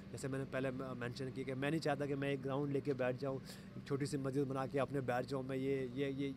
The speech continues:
ये कहता फिरूँ, ये करता फिरूँ कि मैं ये टेन thousand runs कर दिए, मैंने इतनी सेंचुरी कर दी और मैं उस पे जो है ना, मैं उस पे बस, मैं उस पे खुश होता रहूँ। मेरे ख्याल से यूनुस खान को बहुत कुछ करना है अपने पाकिस्तान के लिए और सिर्फ पाकिस्तान के लिए नहीं,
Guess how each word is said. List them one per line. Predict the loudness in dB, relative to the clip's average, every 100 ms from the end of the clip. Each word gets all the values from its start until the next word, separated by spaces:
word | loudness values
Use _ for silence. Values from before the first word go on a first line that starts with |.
| 0
ये | -2
कहता | 2 0 0
फिरूँ, | -2 -2 0
ये | 0
करता | 0 -2 -4
फिरूँ | -2 -2 -4 -8 -12 -14 -6
कि | -2
मैं | 2
ये | 2
टेन | 2 0 2
thousand | 2 2
runs | 0 -2
कर | -2
दिए, | -2 -2
मैंने | 0 -2
इतनी | -2 -2
सेंचुरी | -2 -4 -2 -2
कर | 0
दी | -2 -2
और |
मैं | -2 -2
उस | -2
पे | -2
जो | -2
है | -2
ना, | -2
मैं | -2 -2
उस | -2 -4
पे | -4
बस, | -4 -6 -10 -12 -8
मैं | -4
उस | -4
पे | -2
खुश | 0 0
होता | -2 -4
रहूँ। | -6 -10 -12 -12 -12 -4
मेरे | 0 4
ख्याल | 6 6
से | 6
यूनुस | 2 2
खान | 0
को | 0
बहुत | 0 2 2 2
कुछ | 0
करना | 0 -2 -2
है | -2
अपने | -2
पाकिस्तान | -2 -2 -2 -6 -6 -4
के | -2
लिए | -2
और | -2
सिर्फ | -2 0
पाकिस्तान | -2 -4 -4 -4 -2
के | -2
लिए |
नहीं, | -2